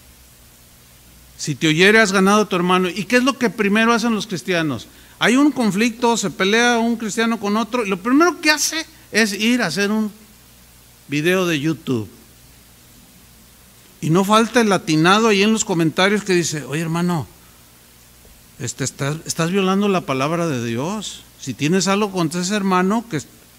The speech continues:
que estás criticando, ¿ya hablaste con él?".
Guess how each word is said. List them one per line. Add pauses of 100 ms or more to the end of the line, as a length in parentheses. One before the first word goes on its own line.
que
estás
criticando, (200)
¿ya
hablaste
con
él?".